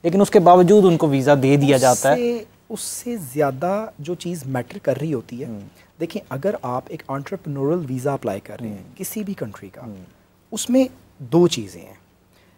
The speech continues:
Speaker 2: एक इनोवेटिव होना चाहिए।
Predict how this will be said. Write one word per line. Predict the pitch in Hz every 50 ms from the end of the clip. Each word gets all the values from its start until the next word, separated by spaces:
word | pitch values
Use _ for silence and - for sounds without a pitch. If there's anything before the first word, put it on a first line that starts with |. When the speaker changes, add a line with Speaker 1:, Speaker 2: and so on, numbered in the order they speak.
| _ _ _ _ _ _ _ _ -
Speaker 2:
एक | 180 185 208 226 240 - - - - _ _ _ _ _ _ _ -
इनोवेटिव | 180 175 180 175 147 151 143 143 - 156 139
होना | 123 113 101 98 95
चाहिए। | - - - - -